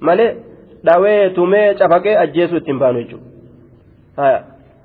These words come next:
Rabbiin wayi nama gorra'a yeroo nama ajjeesu. Haaya. Rabbi wayi nama gogorra'a. Namticha bira ta'an, akkanumatti ka bira ta'an kana gahaa kana ka biti-,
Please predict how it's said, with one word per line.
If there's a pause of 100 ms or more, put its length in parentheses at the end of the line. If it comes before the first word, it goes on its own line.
(140)
Rabbiin (440)
wayi
nama
gorra'a
yeroo
nama
ajjeesu. (1160)
Haaya.
Rabbi
wayi
nama
gogorra'a. (920)
Namticha
bira
ta'an, (300)
akkanumatti
ka
bira
ta'an
kana
gahaa
kana (600)
ka
biti-,